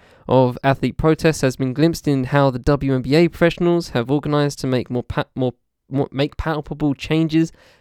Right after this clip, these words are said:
palpable change with initiatives ranging from stopping players being fined for wearing anti-violence shirt in twenty sixteen,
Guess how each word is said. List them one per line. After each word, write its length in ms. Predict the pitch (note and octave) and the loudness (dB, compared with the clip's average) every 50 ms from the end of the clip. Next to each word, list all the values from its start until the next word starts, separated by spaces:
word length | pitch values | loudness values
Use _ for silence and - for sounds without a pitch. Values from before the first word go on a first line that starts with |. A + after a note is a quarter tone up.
| _ _ - | _ _ 0
palpable 280 | D#3+ D#3+ C#3+ D3 C3+ | 0 2 2 0 -2
change 480 | - - - E3 C#3+ C3 C3 C3+ C#3 - - | 0 0 0 2 2 2 2 0 -4 -6 -4
with 260 | C3 C3 D3+ D#3 C#3+ | 2 2 2 2 2
initiatives 640 | - - B2+ C3 B2 - - - C3 B2+ B2+ C3 - - | 0 -2 -2 -2 -2 -4 -2 -2 0 0 -2 -4 -8 -4
ranging 400 | B2+ C3+ C#3 C#3 C3 B2 C3+ C3 | 0 2 2 2 0 0 -4 -4
from 260 | B2+ - - C3 B2+ | -2 0 0 0 0
stopping 360 | B2 - - C#3+ - D3 C3+ A#2+ | 0 0 0 0 2 0 -4 0
players 320 | - C#3 C3+ C3+ C3 B2 | 4 4 6 6 4 2
being 200 | - C3 B2 B2+ | -2 -6 -6 -6
fined 400 | B2 - E3 E3 E3+ E3 E3 D#3+ - - - _ _ _ _ | -4 -2 2 2 4 2 2 0 -6 -14 -20 _ _ _ _
for 160 | - - B2+ | -2 2 2
wearing 220 | B2 B2 B2 - - | 4 4 2 0 0
anti-violence 640 | C3+ C3 B2+ - - B2+ B2 B2+ B2+ B2+ B2+ B2 | 0 0 0 0 -2 -2 0 0 -2 -2 -4 -6
shirt 240 | - - - B2+ B2+ | -4 -2 0 0 0
in 60 | B2 | -4
twenty 220 | - - C3 B2+ B2 | -8 -10 -12 -12 -10
sixteen, 580 | - C3 - - - E3+ E3+ E3+ F3 E3+ E3+ | -10 -12 -6 0 2 4 4 4 4 2 -2